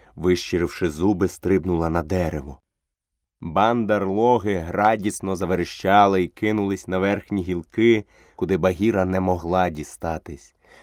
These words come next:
Всі вони кричали: "Вона звернула на нас увагу! Багіра звернула на нас увагу! Всі джунглі захоплені від нашої спритності й винахідливості!"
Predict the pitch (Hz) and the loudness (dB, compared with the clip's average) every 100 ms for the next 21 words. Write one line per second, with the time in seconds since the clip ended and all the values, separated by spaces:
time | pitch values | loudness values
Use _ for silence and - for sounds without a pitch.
0 | _ - 98 98 95 87 98 - 104 98 | _ -4 0 2 0 -2 -4 -2 2 4
1 | 101 95 90 87 _ - - _ - 156 | 4 2 -2 -4 _ -20 -20 _ -6 -4
2 | 247 330 349 330 233 - 220 127 175 226 | -2 -2 -2 -4 -6 -14 -18 -12 -8 -6
3 | 240 233 269 247 226 240 247 339 330 254 | -6 -4 -4 -2 0 0 0 0 -2 -4
4 | 285 339 - 370 349 320 180 - 277 - | -2 2 2 2 2 0 -2 -6 -14 -2
5 | 202 240 302 415 381 359 269 175 233 311 | 0 2 0 2 2 2 0 -2 0 0
6 | 277 403 339 262 262 285 330 269 294 392 | 0 0 0 0 2 2 0 0 2 4
7 | 381 370 359 339 233 247 233 180 185 - | 4 4 2 0 -2 -6 -10 -10 -10 -12
8 | 220 269 247 190 185 294 311 285 285 311 | -8 -6 -6 -6 -2 0 2 0 -2 -2
9 | 277 277 240 135 190 - 294 359 339 277 | -2 -2 -8 -4 -4 2 4 4 2 2
10 | 285 311 302 170 233 320 269 262 277 - | 2 2 0 2 2 2 2 0 -2 -2
11 | 269 320 302 - 233 302 - 311 320 277 | 0 2 0 0 -2 -2 0 2 4 4
12 | 311 349 440 403 381 392 349 - - 254 | 4 4 4 6 6 6 4 0 0 4
13 | 294 180 | 4 2